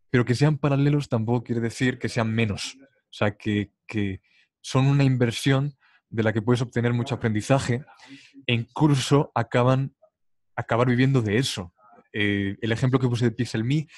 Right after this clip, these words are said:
no viven de ello, me parece, eh, al menos uno de los fundadores trabaja en Buffer, pero otro proyecto es Gatsby. Gatsby, que es un generador de, de sitios estáticos para React, sí que vive de eso. De hecho, han,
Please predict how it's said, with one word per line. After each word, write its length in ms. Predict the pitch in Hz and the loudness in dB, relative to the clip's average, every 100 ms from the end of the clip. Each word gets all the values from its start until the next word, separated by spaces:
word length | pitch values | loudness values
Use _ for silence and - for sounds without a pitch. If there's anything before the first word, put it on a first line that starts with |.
| - _ | -20 _
no 200 | 127 135 | 2 6
viven 280 | 135 135 131 | 8 8 8
de 100 | 131 | 6
ello, 280 | 131 147 175 - - | 6 4 0 -12 -18
me 140 | 117 107 | -10 -4
parece, 520 | 107 123 139 165 185 - _ | 0 0 0 -2 -4 -8 _
eh, 240 | - 104 101 | -6 -2 -2
al 100 | 101 | -4
menos 320 | 110 110 - _ _ | -4 -6 -8 _ _
uno 200 | 120 120 | 0 4
de 80 | 117 | 4
los 100 | 113 | 2
fundadores 440 | 120 110 107 110 | 0 0 2 0
trabaja 320 | - 107 107 107 | 0 -4 -2 -4
en 120 | 107 | 0
Buffer, 360 | 123 - 151 - - - _ _ _ _ _ | 0 0 -4 -6 -20 -20 _ _ _ _ _
pero 380 | 156 151 165 - _ | 4 6 6 2 _
otro 180 | 127 135 | -2 2
proyecto 280 | 131 131 143 | 4 4 2
es 80 | 120 | 4
Gatsby. 460 | 135 - 117 104 | 2 2 -2 -2
Gatsby, 500 | 107 120 120 143 151 - - | 0 -2 -2 -4 -6 -10 -10
que 80 | 110 | -6
es 100 | - | -4
un 100 | 113 | -6
generador 440 | - 110 110 110 | -4 -2 -2 -2
de, 280 | 107 101 101 _ _ _ _ | -4 -6 -8 _ _ _ _
de 160 | 110 104 | -8 -4
sitios 280 | 113 113 104 | -4 -4 -6
estáticos 520 | - 113 107 110 - | -6 -6 -6 -8 -10
para 160 | 104 | -8
React, 420 | 101 107 123 - - _ _ _ _ _ _ _ _ | -4 -2 -2 -4 -18 _ _ _ _ _ _ _ _
sí 220 | - 151 | -4 -2
que 120 | 143 | 2
vive 240 | 139 147 120 | 4 6 6
de 140 | 104 | 6
eso. 260 | 117 - 113 | 4 2 2
De 100 | 117 | 2
hecho, 200 | - 127 | 2 0
han, 200 | 127 | 0